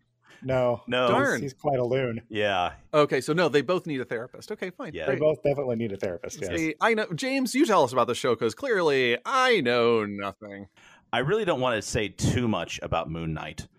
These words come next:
Speaker 2: because up until watching the show, I knew very little about it, and I decided to not really, like, jump into the Wikipedia because I, I like finding out about the character and his lore from the show.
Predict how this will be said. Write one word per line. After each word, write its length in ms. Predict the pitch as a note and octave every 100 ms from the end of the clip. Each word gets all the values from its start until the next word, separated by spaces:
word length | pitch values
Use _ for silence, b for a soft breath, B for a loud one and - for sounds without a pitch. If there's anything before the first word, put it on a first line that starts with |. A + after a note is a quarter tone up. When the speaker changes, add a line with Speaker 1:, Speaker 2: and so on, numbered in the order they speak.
| _ -
Speaker 2:
because 260 | F2+ F#2+ F#2
up 180 | G2 -
until 220 | A2 F#2+
watching 320 | F#2+ F#2 F2+
the 80 | D#2+
show, 340 | - G#2 F#2+
I 300 | E2+ F2+ F#2 E2
knew 320 | E2+ F#2 F2 D2+
very 380 | - F2+ F#2 F#2
little 260 | F2 E2+
about 300 | D2+ F#2 F#2
it, 120 | E2+ -
and 160 | F2+
I 180 | F2 F2+
decided 460 | E2 F2 C3+ B2+ A#2+
to 100 | G2
not 340 | F2 F2+ G2 -
really, 500 | F2 F#2+ F2 E2 - b b b b
like, 140 | F2
jump 280 | D2+ G2+ F2+
into 380 | F2+ E2 G2 E2+
the 220 | E2+ E2
Wikipedia 840 | D#2 F2+ E2 - G2+ F2+ D#2+ D#2 D2+ _ _
because 280 | - - F2+
I, 120 | F#2+ -
I 80 | -
like 500 | A2 A#2 B2+ B2+ - -
finding 560 | - - C3 B2 B2+ C3
out 240 | G2 F2+ F#2
about 420 | F#2+ D2+ G2 G#2
the 80 | -
character 680 | G2 G#2+ G#2 G2 - E2+ E2+
and 160 | E2+ F2+
his 220 | F#2 D#2
lore 360 | D#2+ G2 E2+ D#2+
from 300 | - F2 D#2+
the 60 | D2
show. 420 | - E2 - -